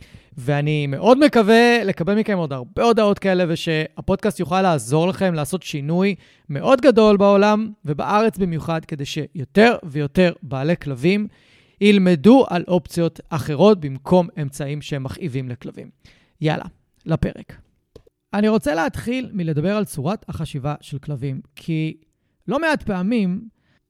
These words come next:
אני שומע בשיחות עם בעלי כלבים סביב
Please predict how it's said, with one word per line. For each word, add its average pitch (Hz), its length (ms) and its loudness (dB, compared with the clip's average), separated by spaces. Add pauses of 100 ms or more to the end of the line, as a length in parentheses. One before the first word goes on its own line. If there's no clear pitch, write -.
אני 160 160 -2
שומע 180 300 0
בשיחות 196 400 -2
עם 214 100 0
בעלי 165 320 -2
כלבים 151 460 -2
סביב 160 680 0